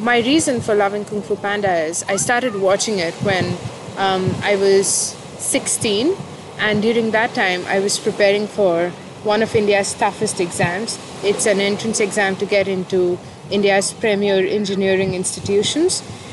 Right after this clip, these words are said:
And life was really hard then. Like, we used to study at least sixteen to eighteen hours a day. It was really tough, and there was a lot of depression and anxiety.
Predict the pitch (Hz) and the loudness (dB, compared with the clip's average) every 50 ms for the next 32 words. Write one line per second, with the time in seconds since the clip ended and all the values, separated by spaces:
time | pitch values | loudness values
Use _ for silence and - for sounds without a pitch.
0 | - - - 208 208 202 202 190 196 233 320 370 - 294 240 190 180 196 208 208 | -4 -2 0 2 2 2 2 2 4 4 4 4 4 2 0 2 4 6 6 6
1 | 202 196 185 175 175 170 170 170 170 - 175 170 160 160 160 165 160 - - 185 | 6 4 4 4 0 0 0 -2 -2 -2 -2 -2 -2 -2 -4 -4 -4 -2 -2 0
2 | 226 240 254 233 - - - - - - 220 196 190 185 196 185 185 196 - - | 2 2 2 0 0 -2 -4 -4 -2 2 2 2 4 6 4 4 4 2 -2 -6
3 | - - - - - - 208 202 - 214 214 220 220 214 - - - - 247 - | -12 -12 -12 -12 -6 -6 -6 -4 -2 0 0 0 0 0 -2 -2 -2 -4 -2 -4
4 | - - 247 226 220 208 226 214 196 190 190 190 208 214 208 202 190 175 175 180 | -2 0 0 0 0 2 2 4 4 4 4 2 2 0 2 2 0 0 2 0
5 | 185 180 170 196 165 156 170 170 175 196 208 - - - - - - - - - | 0 0 0 0 0 2 2 2 2 0 -2 -4 -12 -18 -18 -18 -18 -18 -18 -18
6 | - - - - - - - - 214 202 226 214 180 180 214 214 214 214 208 202 | -14 -12 -12 -12 -12 -12 -10 -8 -4 0 0 0 2 4 4 4 4 4 2 2
7 | - 185 175 180 180 - 190 170 170 165 165 165 185 180 180 170 165 175 180 190 | 2 2 2 2 0 -2 -4 -4 -4 -4 0 2 2 2 2 0 0 2 2 2
8 | 202 214 220 196 185 196 196 - 233 220 214 214 - 226 208 202 202 196 180 170 | 2 2 0 0 0 -2 0 0 0 0 0 0 -2 -2 -2 -2 -2 -2 -2 -4
9 | 170 170 175 175 - 202 185 190 196 190 - 196 175 175 180 | -4 -6 -4 0 2 4 4 4 2 2 2 2 2 0 -2